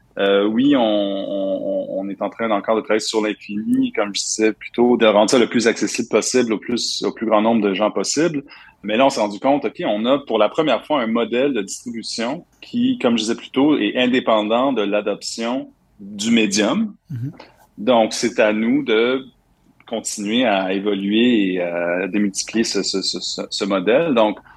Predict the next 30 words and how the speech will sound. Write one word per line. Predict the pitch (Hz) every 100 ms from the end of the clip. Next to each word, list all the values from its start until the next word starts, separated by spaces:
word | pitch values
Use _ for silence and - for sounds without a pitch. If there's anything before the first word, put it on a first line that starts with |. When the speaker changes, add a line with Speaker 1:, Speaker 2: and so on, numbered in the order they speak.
| _ -
Speaker 1:
on | 107 104 101 95 92 92
commence | 120 110 123 -
aussi | - 131
à |
explorer, | 117 - 113 107 120 131 117
euh, | 101
d'autres, | 98 127 135 - -
d'autres, | 127 131 - - - - - - _ _
d'autres, | - 110 127 123 113
euh, | 104 101 98 95
contenus | 90 113 101 135 -
pour | 123 117
ce, | - 107 101 101 98 -
pour | 101
ce | -
spectacle. | 101 98 - 120 135
Évidemment, | 107 104 107 113 120
il | 110
y |
aura | 101 101 104 101
du | 95
contenu | - 92 98
spatial, | - 95 - 117 117 131 131 _ _ _ -
un | 95 98
Infini | 98 - 101 95
deux | 95 117
ou | 123 104
Infini | 104 120 113
plus | 113 110 -
un, | 110 131